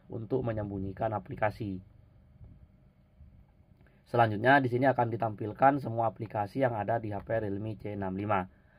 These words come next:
Agar lebih gampang, kita bisa ketuk pilihan tersembunyi. Maka yang ditampilkan hanya aplikasi-aplikasi yang kita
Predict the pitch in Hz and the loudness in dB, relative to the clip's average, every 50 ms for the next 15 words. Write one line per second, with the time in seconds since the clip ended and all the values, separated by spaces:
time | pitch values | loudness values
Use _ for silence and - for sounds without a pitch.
0 | - _ - 127 139 147 175 196 208 208 190 180 185 180 196 202 226 - - 113 | -20 _ 6 6 8 10 10 10 10 10 8 8 8 10 10 8 6 6 6 6
1 | 113 135 156 135 135 - - 175 160 143 135 131 139 135 131 - 123 - - 165 | 6 6 4 2 -2 2 2 2 2 2 2 2 2 2 2 2 -2 -4 -4 -4
2 | 160 - 135 120 113 113 120 123 123 123 120 113 107 - 110 107 117 123 123 120 | -4 -2 -2 -2 0 2 2 2 2 2 -2 -6 -6 -6 -4 0 2 4 4 4
3 | 104 95 92 - - - - - - - - - - - _ _ _ _ - - | 2 0 -2 -6 -12 -18 -18 -18 -20 -20 -20 -20 -20 -20 _ _ _ _ -20 -20
4 | - _ - 107 95 - 127 135 139 135 131 123 123 117 101 113 107 107 - 147 | -20 _ -10 -10 0 6 8 8 8 8 8 6 4 4 4 2 -2 2 4 6
5 | 160 160 147 139 139 151 160 160 147 135 - 139 131 - 135 120 117 - - 147 | 6 6 6 4 4 4 2 2 0 0 -2 -2 0 2 2 2 2 0 0 0
6 | 131 117 - - 117 104 - 104 101 - 127 123 113 113 107 113 120 - | 0 0 0 -4 -8 -6 -4 -6 -4 -2 -2 -2 -2 -2 -4 -8 -12 -14